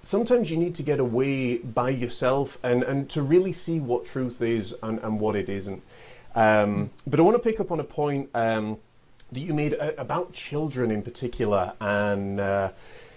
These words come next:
you know, children are, are like this, the social sponge. You talk a lot about your, uh, experiences in school.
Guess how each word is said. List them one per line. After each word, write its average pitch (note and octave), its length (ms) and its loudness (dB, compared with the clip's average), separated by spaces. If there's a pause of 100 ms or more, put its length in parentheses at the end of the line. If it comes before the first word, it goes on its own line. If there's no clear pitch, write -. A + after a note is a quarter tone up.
(240)
you C#3 140 2
know, B2 260 6 (240)
children F3 400 2
are, D3 140 0
are C3+ 80 2
like C3+ 260 2
this, B2 180 -6
the C3+ 120 -6
social C#3 480 -2
sponge. B2+ 680 -2 (480)
You D#3 220 2
talk A#3 320 2
a D3+ 40 -2
lot C#3 220 -2
about B2 400 0
your, A#2 840 2
uh, G#2+ 200 -2
experiences C#3 640 -6
in A2 140 -2
school. G2 580 -6